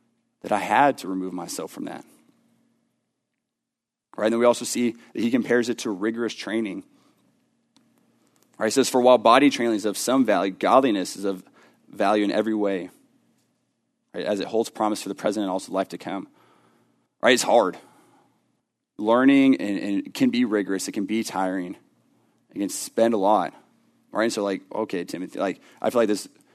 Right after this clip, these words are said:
guy, like, kinda high, and it's just getting, like, harder and harder for Timothy. It's not always enjoyable. Like, so if I was him, I'd be like, "All right, so, like, now what? Like, what hope do I have? What kind of motivation?" Like, Paul leaves him with this. He says, "For to this end we toil and strive,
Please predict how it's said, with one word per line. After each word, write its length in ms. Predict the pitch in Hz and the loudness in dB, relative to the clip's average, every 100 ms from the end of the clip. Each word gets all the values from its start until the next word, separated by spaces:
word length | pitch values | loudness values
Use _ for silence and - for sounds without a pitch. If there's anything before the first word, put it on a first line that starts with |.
| _ | _
guy, 120 | 123 117 | 4 6
like, 160 | 107 | 6
kinda 180 | 135 120 | 4 4
high, 280 | 107 131 156 | 6 6 6
and 120 | 139 | 4
it's 80 | 110 | 0
just 120 | 110 | -2
getting, 120 | 113 | -2
like, 120 | 104 | -2
harder 280 | - 117 120 | -2 0 0
and 80 | 107 | 0
harder 220 | 104 101 | -2 -6
for 120 | - | -8
Timothy. 460 | 92 95 87 85 85 _ _ _ _ - | -10 -8 -8 -12 -14 _ _ _ _ -4
It's 80 | |
not 160 | 113 127 | 2 4
always 160 | 123 107 | 4 2
enjoyable. 400 | 98 104 95 82 | -2 -2 -2 -4
Like, 180 | 76 - - | -8 -12 -20
so 140 | - - _ - | -20 -20 _ 0
if 100 | 131 | 6
I 80 | |
was 100 | - | 6
him, 80 | 110 | 4
I'd 40 | 104 | 2
be 20 | |
like, 160 | 101 | 0
"All 160 | 95 117 | 2 2
right, 260 | 104 107 - | 2 0 -4
so, 140 | 101 | -4
like, 200 | 101 - | -4 -2
now 200 | 113 139 | 0 0
what? 180 | - - _ _ _ _ - | -2 -8 _ _ _ _ -14
Like, 100 | 107 | -4
what 200 | 110 175 | 2 4
hope 180 | 143 147 | 6 4
do 80 | 127 | 6
I 60 | |
have? 180 | 113 107 | 6 6
What 120 | 127 | 4
kind 140 | 156 139 | 4 2
of 60 | |
motivation?" 640 | 110 123 110 104 110 92 90 _ _ _ _ _ | 4 2 2 0 0 -4 -10 _ _ _ _ _
Like, 180 | 104 98 | -4 -4
Paul 240 | - 117 107 | 2 2 4
leaves 220 | 110 98 | 0 0
him 80 | 98 | -4
with 160 | 95 | -4
this. 360 | 101 95 - - _ _ _ _ _ _ _ | -4 -4 -6 -16 _ _ _ _ _ _ _
He 60 | - | 4
says, 180 | 135 - | 4 8
"For 180 | 151 156 | 8 8
to 120 | 170 | 8
this 140 | 147 | 6
end 220 | 143 156 | 8 8
we 80 | 147 | 6
toil 480 | 143 - 139 151 151 | 4 2 4 4 4
and 160 | 120 - | 0 -2
strive, 500 | 120 104 95 - | 0 0 0 -6